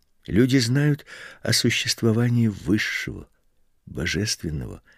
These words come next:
Это знание, поскольку оно всеобщее, вовсе не выделение мозга, а нечто, присущее одному только человеку. Религия есть только у людей.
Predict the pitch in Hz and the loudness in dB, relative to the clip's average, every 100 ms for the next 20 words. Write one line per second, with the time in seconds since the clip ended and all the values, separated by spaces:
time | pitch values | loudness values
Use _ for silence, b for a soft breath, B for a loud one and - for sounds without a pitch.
0 | b b - 104 123 110 127 143 135 127 | b b -6 0 2 4 4 2 2 -2
1 | B B B B B 101 - 127 120 104 | B B B B B -2 2 2 4 4
2 | 98 110 104 - - 82 78 98 - - | 4 4 2 -2 -4 0 0 0 -2 -2
3 | 107 - _ B B B B B B _ | -2 -4 _ B B B B B B _
4 | - 87 175 - 180 175 165 160 156 139 | -2 0 2 2 2 4 4 4 4 4
5 | 147 196 202 196 185 131 - - 78 110 | 4 4 4 4 4 4 2 -2 -2 -2
6 | 160 - 156 147 B B B - 127 - | -2 -2 -4 -6 B B B -2 -2 0
7 | 170 - 151 147 - 131 127 131 147 160 | 0 0 0 -2 0 -2 2 2 4 2
8 | 151 151 147 - 156 139 120 - - - | -2 -2 -4 -4 -4 -4 -4 -8 -12 -16
9 | _ _ _ _ _ _ _ _ _ _ | _ _ _ _ _ _ _ _ _ _
10 | _ _ - 90 101 104 101 110 107 123 | _ _ -2 2 4 6 6 4 4 2
11 | 131 87 85 - - 64 - - 120 127 | 2 -2 -4 -6 -4 -4 -4 -6 -6 -4
12 | 127 123 - - - 92 | -4 -6 -4 -4 -4 -8